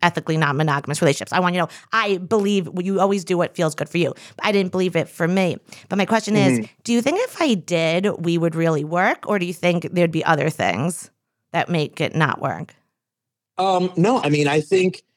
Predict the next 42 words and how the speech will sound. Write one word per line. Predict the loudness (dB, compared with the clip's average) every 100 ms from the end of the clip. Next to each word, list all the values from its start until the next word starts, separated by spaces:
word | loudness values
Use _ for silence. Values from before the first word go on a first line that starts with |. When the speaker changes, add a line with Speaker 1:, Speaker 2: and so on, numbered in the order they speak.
| _ _ -20 _ -2
Speaker 2:
it's, | 0 2
it's | 0 -2
hard | 0 0 2
to | 2
look | 2 2
into | 0 0
the | -2
future | 0 0 2 2
with | 2
that, | 2 0 -2 0
you | 2
know, | 2 2
but | 2 2
it's, | 0 -2
I | -2
think | 2 2
that's | 2 0 0
the |
first | 0 2 2
step | 0 0 0 2
is, | 2 2
like, | 0 -2 -8 _ _ _
aligning | -2 2 2 2 2 2
on | 2 4
those | 2 2
values | 0 2 2 0
and, | -6 -4
like, | -4 -2
"You |
know | 0 2
what, | 2 0
we're | 0 2
gonna | 2
try | 0 0 2 2
non-monogamy | 2 2 0 0 0 -4 -6 -6 -6
and | -2
we're | 0
gonna | 0 -6
be | -6 0
open." | 0 0 -6 -6 -2
And | 2
then | 2 2 0